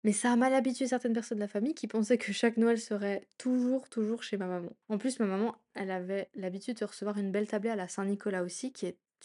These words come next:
une fête importante en Alsace, où on va manger les, les manalas. Ça lui faisait beaucoup de travail pour le mois de décembre, et, hum, aussi beaucoup d'argent, beaucoup de dépenses pour nourrir ce monde, quoi. J'ai lu qu'en France, le budget moyen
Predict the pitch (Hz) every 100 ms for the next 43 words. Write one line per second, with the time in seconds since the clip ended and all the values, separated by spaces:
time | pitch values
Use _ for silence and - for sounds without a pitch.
0 | - 190 185 - 214 220 196 185 202 233
1 | 214 170 170 185 240 - 180 180 190 196
2 | 208 190 208 220 _ 208 196 185 170 170
3 | 269 _ _ - - - _ - 196 202
4 | 208 233 196 226 254 - 226 220 226 208
5 | 196 185 185 262 277 - - - _ _
6 | - 214 214 214 208 202 202 - - 214
7 | - 214 208 - 226 233 240 202 190 208
8 | 262 214 220 226 190 226 254 262 - 214
9 | 214 226 220 - 202 262 254 220 180 -
10 | - 214 247 226 220 - 262 254 220 190
11 | 202 208 226 214 214 240 262